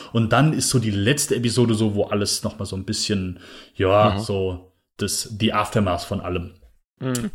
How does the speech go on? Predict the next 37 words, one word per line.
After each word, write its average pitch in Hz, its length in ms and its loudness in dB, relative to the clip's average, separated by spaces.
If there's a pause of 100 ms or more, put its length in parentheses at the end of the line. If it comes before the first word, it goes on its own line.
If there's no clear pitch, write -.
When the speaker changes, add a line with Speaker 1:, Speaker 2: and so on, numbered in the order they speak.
Speaker 1:
Macht 123 340 0
die 151 100 2
hier 139 160 2
nicht. - 520 0 (260)
Die 131 80 6
macht - 380 0
alles 135 260 2
in 131 100 -2
einem 160 320 0
in 175 60 -2
der 156 80 0
letzten 147 240 -2
Folge. 156 480 0 (240)
Es 123 100 2
ist 127 120 4
eine 131 220 4
der 113 160 4 (340)
geilsten 151 460 0
Episoden, 123 440 2
die 113 80 4
ich 110 100 -2
seit 110 160 2
Jahren 117 400 2
gesehen 113 360 2
habe. 107 360 -2 (380)
Spannend, 147 400 0
dramatisch. 127 540 2
Ich 123 100 -2
hab - 260 0 (160)
geheult 120 380 4
wie 135 40 4
ein 127 60 4
Schlosshund. 143 680 2
Einfach 110 500 -2 (380)
Speaker 3:
<laughs> - 380 -6
Speaker 1:
wirklich, 156 580 2
ich, 127 140 -2